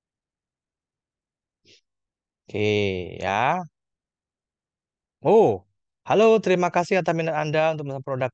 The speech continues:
chat W A G P T. Untuk melakukan pemesanan, Anda dapat mengunjungi halaman produk di website kami, afiliaja dot com slash W A G P T. Di halaman tersebut, Anda akan menemukan informasi yang lebih lanjut tentang produk serta tombol beli sekarang yang dapat klik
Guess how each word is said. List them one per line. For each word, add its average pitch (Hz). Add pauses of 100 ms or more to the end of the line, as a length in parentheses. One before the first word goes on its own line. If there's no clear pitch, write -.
(140)
chat 127
W 120
A 117
G -
P 113
T. - (220)
Untuk 151
melakukan 120
pemesanan, 117
Anda 123
dapat 113
mengunjungi 113
halaman 110
produk 107
di 110
website 107
kami, 135 (400)
afiliaja 175
dot 170
com 170
slash 143
W 123
A 113
G 107
P 98
T. -
Di 113
halaman 117
tersebut, 180
Anda 185
akan 180
menemukan 175
informasi 185
yang 175
lebih 147
lanjut 120 (480)
tentang 180
produk 156
serta 151 (380)
tombol 175
beli 143
sekarang 135
yang 123
dapat 110
klik 117